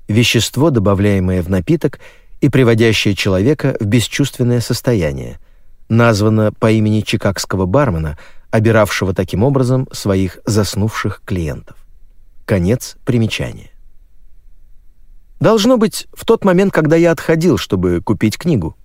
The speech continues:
«Удивительный случай, вы не находите?» — произнёс Четуайнт.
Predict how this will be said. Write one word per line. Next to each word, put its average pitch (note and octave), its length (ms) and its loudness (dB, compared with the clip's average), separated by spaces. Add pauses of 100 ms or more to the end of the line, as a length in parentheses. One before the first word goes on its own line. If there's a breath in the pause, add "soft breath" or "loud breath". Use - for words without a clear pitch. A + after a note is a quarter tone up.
(1080)
«Удивительный C#3 920 0
случай, D2 760 -4
вы A#2+ 200 2
не D3 100 2
находите?» — E3+ 760 -2 (480)
произнёс F2+ 640 -4
Четуайнт. C#2 640 -6